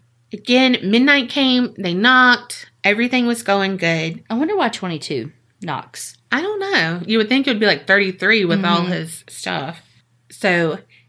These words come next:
Speaker 1: at, like, twelve seventeen, it had,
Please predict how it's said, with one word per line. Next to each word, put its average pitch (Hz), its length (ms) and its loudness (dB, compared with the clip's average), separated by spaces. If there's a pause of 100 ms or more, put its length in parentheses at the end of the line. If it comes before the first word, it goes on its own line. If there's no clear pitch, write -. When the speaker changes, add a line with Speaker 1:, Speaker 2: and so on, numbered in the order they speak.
(180)
Speaker 1:
at, 185 160 0
like, 185 200 -2
twelve 285 340 2
seventeen, 208 840 -2 (560)
it 247 260 4
had, 202 520 0